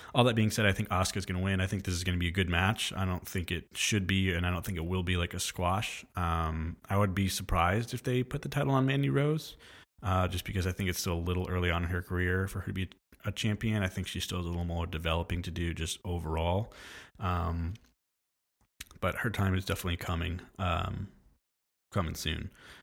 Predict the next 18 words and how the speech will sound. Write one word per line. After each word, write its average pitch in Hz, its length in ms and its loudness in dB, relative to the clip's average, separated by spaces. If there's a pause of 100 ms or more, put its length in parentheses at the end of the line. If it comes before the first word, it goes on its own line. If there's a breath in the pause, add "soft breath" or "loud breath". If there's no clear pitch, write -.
(120)
as 80 140 -4
a 76 160 -2
kind 71 200 -6
of 69 60 -4
main 82 180 -2
eventer. 78 560 -4
But 76 260 -4
yeah, 127 240 8
I, 95 40 6
th-, - 180 -4
I 92 100 0
have, 85 160 0
uh, 82 220 0
Asuka 82 320 -2
retaining 80 500 -4
the 65 80 -6
title 64 300 -8
here. 60 320 -10